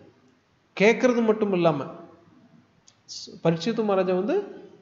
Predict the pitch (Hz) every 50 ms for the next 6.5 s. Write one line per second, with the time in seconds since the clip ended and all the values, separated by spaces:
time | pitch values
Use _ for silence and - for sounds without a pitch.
0 | _ _ - 185 220 214 - 247 240 233 220 208 196 185 - 196 196 190 185 185
1 | 202 320 359 - - 185 175 160 147 - - 165 175 202 226 240 240 233 226 226
2 | 214 196 185 185 202 220 202 - 175 170 170 170 156 151 160 175 151 - - -
3 | - - - - - - - _ _ _ - 160 165 165 165 156 135 151 170 202
4 | 220 262 254 247 247 - 220 190 180 190 214 294 370 415 - - - - - -
5 | - - - _ _ _ _ _ _ _ _ _ _ _ - 165 180 196 233 240
6 | 233 220 202 185 175 160 143 143 139 127